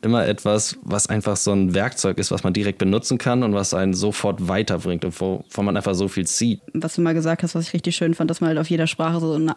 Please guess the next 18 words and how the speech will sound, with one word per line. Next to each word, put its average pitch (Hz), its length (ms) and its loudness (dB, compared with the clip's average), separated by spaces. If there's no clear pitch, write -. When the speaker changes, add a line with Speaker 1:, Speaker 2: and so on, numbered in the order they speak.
Speaker 2:
eigene 151 280 2
Persönlichkeit 156 680 0
hat 151 140 -4
irgendwie. 151 320 0
Also, 151 300 0
was 160 100 -2
heißt, - 180 -2
okay, 143 140 -2
das 147 220 -2
klingt, 247 240 6
<laughs> 480 100 2
als - 240 0
wär 359 120 4
man - 220 2
Speaker 1:
Ja, 117 160 6
aber 160 140 4
so 120 100 8
ist - 60 6